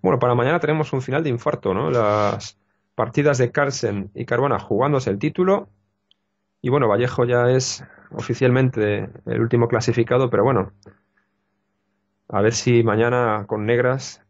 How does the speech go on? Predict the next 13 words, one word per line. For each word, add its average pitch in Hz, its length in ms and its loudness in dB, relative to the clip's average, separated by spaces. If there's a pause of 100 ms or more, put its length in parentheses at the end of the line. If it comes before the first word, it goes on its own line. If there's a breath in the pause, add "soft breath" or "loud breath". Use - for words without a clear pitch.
puede, 101 880 0 (160)
o 120 60 -2
sea, 113 140 0
perdón, 104 240 0
mañana 107 300 0
con 104 160 -2
blancas 113 420 -4 (460)
puede 113 420 4
dar 101 200 0
la 95 100 0
sorpresa, 101 500 0
la 90 120 0
campanada. 98 600 -2